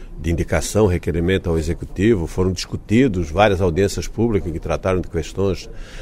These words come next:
das mais diversas, desde econômica, social, questões políticas. Então eu acho que a Assembleia teve um, um trabalho que, como uma casa legislativa, que teve uma repercussão diretamente na,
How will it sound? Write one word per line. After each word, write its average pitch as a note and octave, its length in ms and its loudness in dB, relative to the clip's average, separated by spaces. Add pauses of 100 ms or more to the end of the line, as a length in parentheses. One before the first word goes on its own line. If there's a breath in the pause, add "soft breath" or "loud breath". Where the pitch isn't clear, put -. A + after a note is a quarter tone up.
(140 loud breath)
das E2+ 180 0
mais G#2 300 4
diversas, E2+ 560 4
desde F2+ 320 4
econômica, F2 540 -2
social, E2 880 0
questões F2 320 -4
políticas. E2+ 580 -2
Então F2+ 180 -4
eu A#2+ 140 2
acho B2+ 160 -2
que - 60 -6
a - 20 -2
Assembleia A2+ 540 0 (920 loud breath)
teve F#2+ 480 4
um, F2+ 340 0
um F#2 40 2
trabalho G2+ 680 4
que, G2 840 2 (120)
como F2+ 440 0 (480)
uma E2+ 160 -4
casa G2 340 2
legislativa, F2+ 720 0
que - 140 -4
teve G#2+ 400 2
uma C3 220 2
repercussão A#2+ 920 -2 (320 loud breath)
diretamente G#2+ 720 2
na, A#2 760 -6